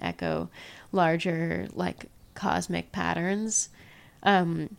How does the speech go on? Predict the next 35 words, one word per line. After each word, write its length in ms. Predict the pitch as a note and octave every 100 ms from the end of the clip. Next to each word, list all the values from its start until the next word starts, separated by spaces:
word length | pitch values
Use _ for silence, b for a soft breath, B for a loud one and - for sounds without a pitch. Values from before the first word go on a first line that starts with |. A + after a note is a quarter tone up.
| -
which 200 | G3+ A3
are 140 | G#3+
really, 640 | F3+ G#3 A3 A3 G#3 G3+ -
it's 160 | G3 G3
really 460 | F3 F#3 A3+ A3+
stunning 400 | G#3+ G3 F#3 F#3
to 120 | F3
see 280 | F3 F#3+ F3+
that 240 | E3 - -
her, 420 | F#3 D#3+ D#3 E3+ b b b
her 140 | G#3
paintings, 440 | G#3+ F#3+ F3 E3+
and 160 | - G3
especially 480 | F#3 - G#3+ - G3+
consider 420 | F#3 F3+ F3+ F#3
them 220 | F3 E3+
in 140 | E3+ E3+
a, 180 | F3 - B B B B
in 140 | G#3+ G3+
a 80 |
time 360 | F#3+ G#3 F#3+ G#3
frame 300 | G3+ F#3 F3+
when, 340 | F3 E3 E3 - b b b b
um, 520 | G3+ F#3+ E3 D#3+ F#3 - _ _ _ _ - _ -
microscopic 800 | G3+ G#3+ A3 G#3 G3+ F#3 F3+ F3
image 500 | G3+ G3 F3+ E3 F3+
was 360 | E3+ D#3+ - - -
very 500 | F3 G3 G#3+ G#3+ F3 E3+ - -
hard 240 | G3 G3
to 60 | F#3+
find 480 | - F3 F3+ F#3 F3+
and 140 | E3
kind 200 | G3+ E3+
of 60 | E3+
elusive, 640 | D#3+ F3 - F3 E3+ E3+